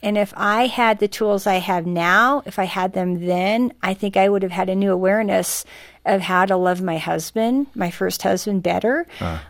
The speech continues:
Speaker 1: Um,
Speaker 2: So for those listening that are in their first marriages, they should stick with us because they probably will learn things to do differently.
Speaker 1: Even about themselves.
Speaker 2: Right.
Speaker 1: Yeah.
Speaker 2: Gil, uh, tell us your story, your first marriage. What happened?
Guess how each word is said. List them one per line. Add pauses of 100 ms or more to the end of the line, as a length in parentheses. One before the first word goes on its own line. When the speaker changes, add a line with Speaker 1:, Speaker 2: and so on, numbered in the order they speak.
Speaker 1:
Um,
Speaker 2:
So
for
those
listening
that
are
in
their
first
marriages,
they
should
stick
with
us
because
they
probably
will
learn (440)
things
to
do
differently. (380)
Speaker 1:
Even
about
themselves.
Speaker 2:
Right. (300)
Speaker 1:
Yeah.
Speaker 2:
Gil,
uh,
tell
us
your
story,
your
first
marriage.
What
happened?